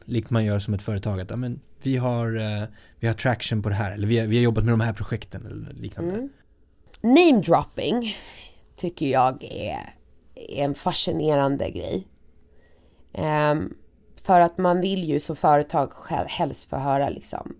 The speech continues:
Speaker 2: vad är dina go-to, vad är dina biggest achievements, vad är
Speaker 1: Mm.
Speaker 2: dina liksom milestones, hur ska du sälja in dig själv?
Speaker 1: Mm, exakt.
Speaker 2: Ehm, och då självklart, ehm, då kör jag oftast en blandning, ehm, mellan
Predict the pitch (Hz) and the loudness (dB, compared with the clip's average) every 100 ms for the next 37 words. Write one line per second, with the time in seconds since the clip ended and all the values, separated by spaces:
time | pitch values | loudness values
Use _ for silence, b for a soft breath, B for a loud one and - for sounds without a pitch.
0 | - 175 185 165 117 160 170 147 - - | -4 2 4 4 -2 -2 0 0 0 -6
1 | - 175 - 85 151 175 165 160 151 - | -2 0 -2 -4 -2 2 2 0 -6 -6
2 | - 175 151 - - - - - 156 - | -4 -2 -2 -4 -8 -8 -8 -2 0 2
3 | 151 151 143 - 160 160 151 135 127 - | 2 -2 -4 -6 -4 0 2 0 -2 -4
4 | - - - - 208 - 170 - 143 139 | -6 -8 -8 -4 -2 -2 -4 -2 -2 0
5 | 131 - - - - - 117 113 131 - | -2 -6 -8 -10 -10 -6 0 0 0 -8
6 | 123 - 90 - - - - - 156 147 | -10 -8 -8 -10 -20 -20 -6 0 4 4
7 | 113 - b b b - 180 - - 226 | 2 -4 b b b -2 -2 -2 2 8
8 | 202 180 - 208 165 - - - - - | 8 8 6 4 4 4 4 4 -6 -8
9 | - 156 151 139 87 - - _ - - | 0 2 4 2 0 -8 -16 _ -20 -8
10 | 165 190 180 175 - - - - - 185 | 0 6 8 6 4 -6 -8 -2 4 6
11 | 165 151 147 - 180 - - 247 - - | 8 6 4 -2 -4 -4 2 4 4 0
12 | - - - - 156 143 208 165 156 240 | -4 -4 -8 -6 -4 0 2 2 2 0
13 | 107 69 - - - - - - - 156 | -2 -8 -12 -18 -20 -20 -20 -12 -6 -2
14 | 143 135 - - 170 151 143 | -2 -2 -4 -2 2 2 0